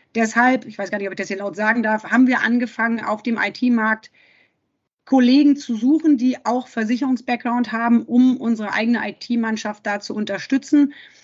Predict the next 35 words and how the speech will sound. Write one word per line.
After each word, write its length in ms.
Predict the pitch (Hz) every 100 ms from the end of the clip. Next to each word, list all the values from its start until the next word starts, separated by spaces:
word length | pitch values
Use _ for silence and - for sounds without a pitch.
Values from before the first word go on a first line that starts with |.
| _ _
Ähm, 560 | 214 214 220 220 220 - _ -
ist 140 | 226
natürlich 380 | 233 226 226 220
bei 100 | 208
den 140 | 202
momentanen 440 | 208 226 214 202 196
Marktgegebenheiten 720 | 202 214 208 202 190 185 190
nicht 220 | 202 196
das 180 | 185 160
Simpelste 540 | 214 277 302 - 240 247
auf 120 | 220
der 160 | 226
Welt, 260 | 220 226 214
wirklich 300 | 214 208 -
gute 220 | 214 214
Leute 340 | 190 202 196 170
zu 140 | -
finden. 360 | 254 277 277 262 - - - -
Ähm, 500 | 214 208 208 202 - _ _ _ _ _ _ - _ -
aber 240 | 214 220
das 180 | 233 254
ist 140 | 285
tatsächlich 420 | - 233 233 220 226
etwas, 220 | 233 220
wo 60 |
auch 100 | 214
Schenker 300 | - 240 269
erkannt 380 | 220 220 226 247
hat, 260 | 247 240 - _ _ -
da 120 | 208
müssen 280 | 220 254 247
wir 80 |
ein 140 | 220 208
bisschen 220 | 247 294
investieren 720 | 254 247 233 - - 226 294